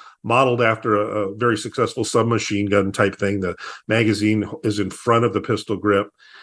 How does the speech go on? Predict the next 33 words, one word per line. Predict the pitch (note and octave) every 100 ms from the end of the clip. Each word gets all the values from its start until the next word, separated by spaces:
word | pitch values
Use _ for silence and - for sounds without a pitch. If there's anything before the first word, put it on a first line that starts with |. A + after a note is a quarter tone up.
| -
And | - A2
Eunice | B2+ C3+ -
had | A#2+
a | A2
can | - B2 B2 A2+
on | A2
it, | A2 A2 -
a |
nine | G#2+ A2+ A#2
millimeter | A#2 B2 A#2
can, | - G#2+ G#2+
which | A2+ A2
was | A#2+
fully | - D#3 D3+
registered | B2+ B2 A#2+ - A#2 A2
through | A2+ A2
N | G#2+
F | G2
A. | G2+ G2 F#2 - - - _ _ -
And | A2+
he | A2+
had | A#2+
a | A2+
stock | - - A2+ F#2+ -
on | E2 E2
it, | - - -
unfortunately. | - - F#2 - - - - - _ - -
He | A#2
had | G#2
purchased | C#3+ B2 A#2 -
an | A2
aftermarket | G#2 G#2 G#2+ G2 - G#2
stock. | - G#2+ F#2+ F#2